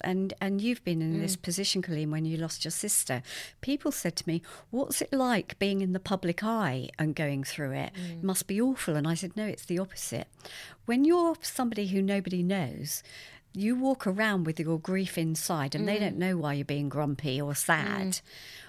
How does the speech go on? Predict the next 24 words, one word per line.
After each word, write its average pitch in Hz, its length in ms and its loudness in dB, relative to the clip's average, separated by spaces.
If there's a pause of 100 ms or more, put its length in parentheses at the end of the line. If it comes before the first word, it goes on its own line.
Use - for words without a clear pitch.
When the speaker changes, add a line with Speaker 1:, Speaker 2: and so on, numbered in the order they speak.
(140)
Speaker 1:
But 190 260 0 (100)
when 214 260 2
you're 294 120 4
in 254 80 2
the 226 60 0
public 214 360 -2
eye, 196 120 2
they 185 160 2
know 202 240 2
what 196 180 -6
you're 175 80 0
going 190 280 0
through. 143 260 -6
And 143 220 -4 (320)
what 220 260 -6
happened 208 340 0
to 185 100 -2
me 220 200 0
was 143 280 -4
that - 140 -8
people 226 360 -4 (340)
weren't 233 300 0
intrusive, - 840 0
but 185 200 0